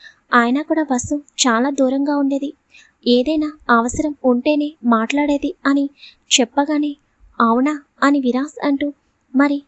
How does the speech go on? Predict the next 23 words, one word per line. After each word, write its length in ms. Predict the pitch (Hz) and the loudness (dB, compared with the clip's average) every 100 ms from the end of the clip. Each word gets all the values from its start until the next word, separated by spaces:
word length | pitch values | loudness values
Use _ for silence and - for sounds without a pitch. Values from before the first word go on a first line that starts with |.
| - - | -4 0
తనకిష్టమైన 800 | 233 247 311 - 320 311 294 294 _ 240 | 2 0 -2 -2 0 0 -2 -6 _ 0
ఐస్ 220 | 233 - | 0 -2
క్రీమ్ 180 | 311 302 | -6 -2
ఫ్లేవర్ 320 | 302 294 294 - _ - | -2 -2 -6 -14 _ -2
నీకెలా 400 | 233 226 - 311 | 2 2 0 -4
తెలుసు?" 300 | 302 294 285 | -2 -2 -2
అని 180 | 294 294 - | -4 -4 -2
అడుగుతాడు 600 | 247 254 285 294 294 302 - | -2 -2 -2 -2 -2 -6 -2
విరాస్. 360 | 262 269 262 - _ _ _ _ _ - - _ _ _ - _ - | 0 0 -2 -8 _ _ _ _ _ -20 -20 _ _ _ -20 _ 0
నీరజకి 520 | 247 233 269 311 320 320 | 2 2 0 -2 -2 -2
మాత్రం 360 | 302 285 302 - | -2 -4 -8 -6
విరాస్ని 500 | 254 233 277 294 311 302 | -2 0 0 -2 -6 -4
చూస్తుంటే 380 | 285 - 285 285 | -4 -2 -4 -4
చాలా 440 | 302 - 254 233 277 | -6 -6 -2 -2 -2
టెన్షన్గా 600 | 285 262 294 285 285 285 - | 0 0 -2 -2 -4 -4 -2
అనిపిస్తుంది. 600 | 233 247 285 - 285 285 _ _ - - _ _ 262 | -2 -2 -6 -4 -4 -6 _ _ -20 -20 _ _ -2
అసలు 240 | 285 294 | 0 -4
ఇప్పుడు 260 | 302 302 302 _ - | -2 -2 -2 _ -2
ఈ 80 | 294 | -2
సంపత్ 500 | - 226 240 294 - - | 0 -2 -2 -6 -8 -4
ఇదంతా 400 | 262 233 240 302 - | 0 0 0 0 -2
చెప్పడం 320 | 294 285 294 - | -2 -4 -6 0
అవసరమా? 560 | 226 226 - 311 285 | 0 0 -2 0 0